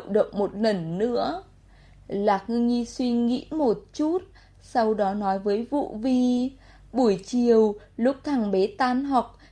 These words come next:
mình sẽ đưa nó về nhà. Cậu ở khách sạn chờ mình, mình sẽ mang nó đến khách sạn." Vũ Vi không khỏi cảm kích nhìn Lạc Ngưng Nhi.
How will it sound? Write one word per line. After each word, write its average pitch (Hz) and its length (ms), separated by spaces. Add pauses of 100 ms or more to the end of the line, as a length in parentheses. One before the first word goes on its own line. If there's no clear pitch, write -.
(120)
mình 202 180
sẽ 233 200
đưa 262 180
nó 247 180
về 285 240
nhà. 240 520 (340)
Cậu 214 120
ở 202 240
khách 330 220
sạn - 340
chờ 247 180
mình, 214 500 (320)
mình 202 240
sẽ 214 180
mang 220 300
nó 202 120
đến 214 200
khách 359 220
sạn." 233 360 (1800)
Vũ 208 360
Vi 233 280
không 226 320
khỏi 233 260
cảm 202 380
kích 330 260
nhìn 262 320
Lạc 240 240
Ngưng 254 300
Nhi. 262 460